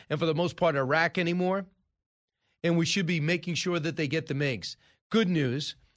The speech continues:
uh, Slovakia sent the S three hundred missile defense system, and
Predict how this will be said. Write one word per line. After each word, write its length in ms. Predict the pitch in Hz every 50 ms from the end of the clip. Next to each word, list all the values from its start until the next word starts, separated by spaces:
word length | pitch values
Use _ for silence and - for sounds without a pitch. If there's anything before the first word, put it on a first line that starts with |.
| _ _
uh, 300 | - 143 151 147 147 147
Slovakia 760 | 139 - - 156 156 151 180 190 202 196 - 214 202 196 190
sent 300 | 160 - - 185 175 170
the 180 | 156 160 151 -
S 220 | 165 165 160 160
three 240 | - 180 170 165 156
hundred 380 | 143 156 151 131 147 143 127 - - - - _ _ -
missile 240 | 165 165 - 185
defense 420 | 156 151 151 - 160 151 151 139 -
system, 440 | - 127 117 101 - - 139 151 - -
and 420 | 185 185 175 175 185 214 214 202